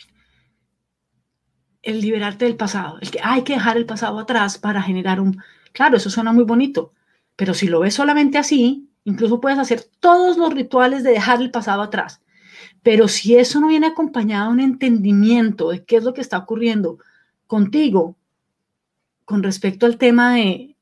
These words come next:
liberar el pasado, vas a seguir en lo mismo. ¿Por qué? Porque por más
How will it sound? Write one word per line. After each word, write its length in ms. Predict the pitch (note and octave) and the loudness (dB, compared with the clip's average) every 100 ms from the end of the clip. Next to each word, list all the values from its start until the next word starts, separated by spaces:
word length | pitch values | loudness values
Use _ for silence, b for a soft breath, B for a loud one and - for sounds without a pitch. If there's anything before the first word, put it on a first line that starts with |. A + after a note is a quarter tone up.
| _ | _
liberar 420 | - G#3 F#3+ F3 G3+ | -6 -2 -2 -4 -4
el 80 | |
pasado, 500 | G#3+ A3 A3 B3+ D4+ _ | -4 -4 -2 -4 -6 _
vas 200 | G3 F#3+ | -4 -4
a 60 | |
seguir 260 | F#3+ F#3 D#3+ | -4 -8 -8
en 100 | E3 | -10
lo 60 | D#3+ | -12
mismo. 320 | - - _ _ _ _ _ _ _ _ _ _ | -14 -18 _ _ _ _ _ _ _ _ _ _
¿Por 200 | - A3 | -2 0
qué? 420 | - C#4+ - _ _ _ | 2 -2 -2 _ _ _
Porque 260 | A3 F#3+ | 0 0
por 280 | G3+ A3+ A#3 | 0 2 4
más 680 | G3+ A#3 C#4+ D#4+ F4 - - | 6 6 6 4 2 -6 -16